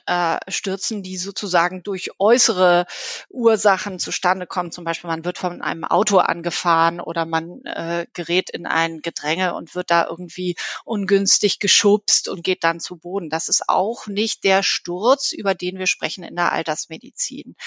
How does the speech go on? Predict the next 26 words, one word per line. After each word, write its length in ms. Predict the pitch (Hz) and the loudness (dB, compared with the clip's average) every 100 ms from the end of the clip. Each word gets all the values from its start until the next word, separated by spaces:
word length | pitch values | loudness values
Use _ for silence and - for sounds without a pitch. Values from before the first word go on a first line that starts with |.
| - - - - - | -10 -8 -10 -12 -6
Ähm, 380 | - 285 196 190 - | 2 2 2 -6 -4
es 160 | 214 | -2
gibt 160 | - 226 | 0 0
genauso 380 | 196 175 180 233 | 2 4 4 4
auch 140 | - | 4
Stürze, 520 | - - 202 208 - | 0 2 0 0 -2
die 100 | 196 190 | -4 2
jetzt 260 | 180 - | 2 0
mit 180 | 190 - | -10 -10
akuten 420 | - - 220 - | -10 -6 -6 -4
Erkrankungen 640 | 170 170 - 196 233 175 165 | -4 -2 0 -2 -2 -8 -2
einhergehen, 840 | - 156 165 165 160 165 165 160 | 0 0 -2 0 0 0 -4 -4
zum 180 | 151 160 | -6 -4
Beispiel, 600 | 156 156 - 180 180 180 - | -2 -2 -2 2 4 4 2
äh, 240 | 170 170 | 0 0
im 140 | 170 | -4
Rahmen 240 | 160 156 175 | 0 0 0
von 180 | - 165 | -8 -2
Herzrhythmusstörungen. 1080 | 165 - - 220 214 - 214 208 208 208 190 | 0 -2 -8 -4 0 0 2 2 4 2 0
Das 160 | 156 | 0
sind 180 | - 165 | -2 -6
immerhin 360 | 165 170 175 175 | -6 -4 -4 -6
noch 160 | 151 | -8
zehn 320 | - - 175 | -6 -4 -6
Prozent 640 | 185 190 - 175 180 196 - | -6 -6 -2 -2 -2 -4 -8
unserer 440 | 185 190 165 180 | -8 -4 2 2